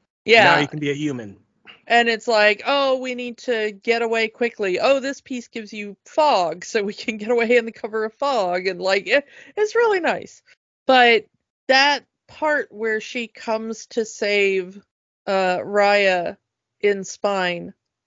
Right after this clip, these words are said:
Speaker 1: and reveals herself as a dragon, Namari is just frozen, 'cause it's like, "Uh, oh my God, there's an actual dragon. I've spent my entire life wanting to see a dragon, and now there's a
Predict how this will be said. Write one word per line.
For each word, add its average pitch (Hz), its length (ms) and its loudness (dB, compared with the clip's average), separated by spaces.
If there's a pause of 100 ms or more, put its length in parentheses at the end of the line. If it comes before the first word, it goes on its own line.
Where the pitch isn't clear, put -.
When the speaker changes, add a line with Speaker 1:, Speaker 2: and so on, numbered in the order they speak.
(760)
Speaker 1:
and 196 340 0
reveals 190 640 0
herself 185 520 -6
as 180 140 -4
a 175 80 -8
dragon, 175 640 -2 (380)
Namari 190 720 -4
is 175 200 -2
just - 540 -6
frozen, 180 880 0
'cause 185 240 -12
it's 180 220 -12
like, 170 320 -4 (100)
"Uh, 127 120 -10 (140)
oh 202 200 2
my 170 180 -2
God, 170 400 0
there's 175 340 -2
an 185 160 -4
actual 175 420 -4
dragon. - 600 -8
I've 196 120 -12
spent - 260 -6
my 175 120 -8
entire 175 420 -2
life - 320 -6
wanting - 340 -8
to - 140 -20 (240)
see - 240 -4
a - 40 -8
dragon, - 480 -4
and - 120 -18
now 92 180 -4
there's - 300 -8
a - 100 -20